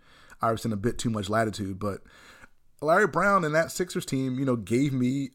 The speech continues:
you know, that, like, that was a tremendous year. Like, that was a, a lot of enjoyment. And, and I'll always remember and be thankful to Larry Brown for that. Now, in the years since then, I mean, Larry Brown, every time you put a microphone in front of him, he'll kinda go revisionist history on you and,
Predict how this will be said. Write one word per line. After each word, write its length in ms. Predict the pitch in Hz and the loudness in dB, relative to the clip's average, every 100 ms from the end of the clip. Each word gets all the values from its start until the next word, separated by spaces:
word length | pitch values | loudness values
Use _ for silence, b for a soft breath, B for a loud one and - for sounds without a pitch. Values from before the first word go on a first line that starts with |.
| _ | _
you 200 | 131 127 | -6 -2
know, 160 | 117 113 - _ _ _ | -2 -4 -8 _ _ _
that, 120 | 131 | -2
like, 160 | 143 110 | 0 2
that 140 | 143 | 2
was 80 | 165 | 4
a 60 | 180 | 4
tremendous 520 | - 135 151 180 135 | 4 2 2 0 -2
year. 220 | 190 190 | -4 -4
Like, 120 | 117 | -4
that 100 | 117 | 0
was 100 | 143 | 0
a, 120 | 131 - | 0 -2
a 80 | 117 | -2
lot 320 | 117 117 139 | -2 0 0
of 80 | 151 | 0
enjoyment. 520 | 123 123 156 123 - _ | 0 0 0 -4 -10 _
And, 360 | 120 120 117 113 - | -6 -4 -4 -8 -8
and 100 | 131 | -2
I'll 120 | 147 | 0
always 440 | 147 135 143 160 135 | 2 2 4 4 4
remember 540 | 139 127 160 143 113 - - | 2 2 4 2 0 -8 -6
and 160 | 120 | -2
be 120 | 117 | -2
thankful 500 | 123 123 160 127 110 123 | 0 -2 -2 -4 -6 -6
to 240 | - 156 | -2 2
Larry 280 | 123 127 123 | 4 4 4
Brown 260 | 117 117 | 2 0
for 260 | 110 - 120 | 0 0 0
that. 220 | 117 - - B B B B - | 0 -6 -14 B B B B 0
Now, 240 | 139 131 | 4 6
in 80 | 135 | 6
the 80 | 127 | 4
years 320 | 127 147 139 | 6 6 6
since 300 | - 156 180 | 4 4 4
then, 440 | - 110 104 101 92 _ _ | 2 0 0 -4 -8 _ _
I 40 | 117 | -4
mean, 220 | 117 113 | -2 0
Larry 260 | 107 120 120 | 0 2 2
Brown, 320 | 113 120 117 | 4 2 2
every 160 | 117 120 | 0 0
time 180 | 123 | -2
you 80 | 113 | 0
put 140 | - 107 | 2 2
a 20 | |
microphone 380 | 107 123 113 104 | 2 0 -4 -6
in 60 | 98 | -6
front 240 | 110 98 | -6 -6
of 40 | |
him, 100 | 101 101 | -4 -2
he'll 180 | 107 113 - | -4 -6 -8
kinda 200 | 107 98 | -6 -4
go 140 | 110 | -6
revisionist 480 | 101 95 113 98 95 | -6 -6 -6 -6 -6
history 300 | 120 117 107 | -6 -4 -4
on 140 | 98 | -4
you 100 | 98 | -4
and, 140 | 98 | -6